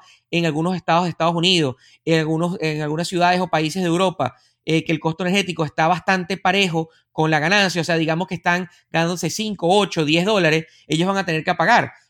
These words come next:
Y de repente, eh, en el mundo termina pagando un siete, ocho, un diez por ciento, que es lo que yo calculo que puede ocurrir, y vamos a tener una actualización de dificultad. Entonces, digamos que eso podría, de cierta manera, aliviar un poco el ingreso de los mineros,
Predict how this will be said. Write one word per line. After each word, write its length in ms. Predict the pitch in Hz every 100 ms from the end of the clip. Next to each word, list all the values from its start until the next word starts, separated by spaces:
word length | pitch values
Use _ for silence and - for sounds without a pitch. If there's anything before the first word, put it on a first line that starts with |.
| -
Y 120 | 175
de 60 |
repente, 680 | 175 165 175 165 214 214 -
eh, 200 | 175 170
en 100 | 170
el 120 | 170 170
mundo 520 | 262 254 208 220 -
termina 340 | 156 151 160
pagando 360 | 165 185 202 185
un 80 | 156
siete, 360 | 202 208 160
ocho, 300 | 185 220 165
un 80 | 147
diez 140 | 160
por 160 | 165 185
ciento, 320 | 240 214 165
que 100 | -
es 60 | 135
lo 100 | 135
que 80 | 165
yo 100 | 165
calculo 460 | 170 165 190 156 - _ _
que 100 | 135
puede 180 | 143
ocurrir, 500 | 147 208 208 147 - _ _ _ _
y 140 | 214
vamos 280 | 233 180 196
a 60 | 208
tener 140 | 175
una 80 | 170
actualización 340 | 175 180 165
de 80 | 151
dificultad. 500 | 165 165 147 156 202
Entonces, 340 | 156 151 202 196 _ _ -
digamos 340 | 170 175 208
que 140 | 214
eso 180 | 196 247
podría, 520 | 233 190 180 208 226
de 160 | - 170
cierta 260 | 170 196 214
manera, 280 | 190 196
aliviar 520 | 214 185 170 175 208 226
un 160 | 208
poco 420 | - 214 - 147
el 80 | 156
ingreso 400 | 156 147 165 165
de 60 | 202
los 120 | 185
mineros, 460 | 190 202 170 160